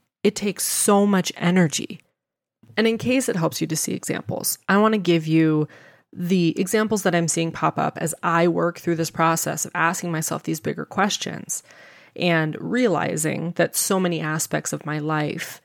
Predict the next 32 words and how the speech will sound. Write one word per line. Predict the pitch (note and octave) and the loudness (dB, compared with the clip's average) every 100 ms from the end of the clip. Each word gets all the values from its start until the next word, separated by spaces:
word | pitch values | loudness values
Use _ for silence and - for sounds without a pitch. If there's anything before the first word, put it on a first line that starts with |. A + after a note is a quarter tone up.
| _ | _
have | - F3 | -4 -2
been | F#3 F#3 | 0 -2
for | F3+ F3+ | 0 0
other | D#3+ E3 | 2 -2
people | D#3 - A#3 - - - _ _ | -2 -6 -6 -8 -14 -18 _ _
or | - F3+ | -2 0
have | F3+ | 0
been | E3 E3 | -2 -4
to | D#3+ | -6
try | - D#3+ D#3 | -4 0 0
and | - D#3 | -2 -8
fit | - - G3+ - | -10 -2 -4 -2
the | F#3 | -4
mold. | F3+ F3+ D3 - - - - _ _ | 0 0 -2 -6 -14 -20 -20 _ _
Even | C4 D4+ G3 D#3 - F3 - - - - | 2 2 2 -6 -8 -14 -18 -20 -16 0
as | F3 E3 | 0 2
I | E3 D#3 D#3+ D#3+ - _ - | 2 2 2 0 -4 _ -6
step | - E3+ E3+ | 0 2 4
out | E3+ | 4
of | F3+ | 4
a | F#3+ | 2
typical | F#3+ G3 G3 A3+ | 0 -2 0 0
career, | A3 B3 D4 F#3 D#3 | 2 2 4 4 4
even | - A3+ G#3 | 0 0 0
as | F3+ | 0
I | D3+ | -4
challenge | - F#3 F#3+ F#3 - | -2 -2 0 -2 0
certain | - F#3+ | -2 -2
social | F#3+ F#3 F#3+ | -2 -2 -4
norms, | G3 A3+ F3+ | -2 -2 -2
there's | F3+ F3+ | -4 -4
still | - - C4 G#3+ D#3+ | -2 0 2 2 0